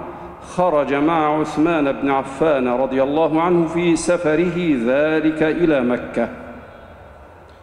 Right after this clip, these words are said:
باب الوقوف بعرفة والمزدلفة. قال: حدثني يحيى عن مالك أنه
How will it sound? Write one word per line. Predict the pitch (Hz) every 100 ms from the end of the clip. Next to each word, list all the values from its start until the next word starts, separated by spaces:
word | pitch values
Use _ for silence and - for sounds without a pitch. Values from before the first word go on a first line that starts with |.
| - - - 127
باب | 143 165 170
الوقوف | 170 165 175 190 170
بعرفة | 156 156 156 180 160 160 160 156 151 156 156
والمزدلفة. | 175 139 120 110 135 120 107 110 - - - - - - - - - - - - - - - - -
قال: | 135 139
حدثني | 160 180 190 175 170
يحيى | 190 175 170
عن | 160 151
مالك | 156 165 175 165
أنه | 165 160 143 139 123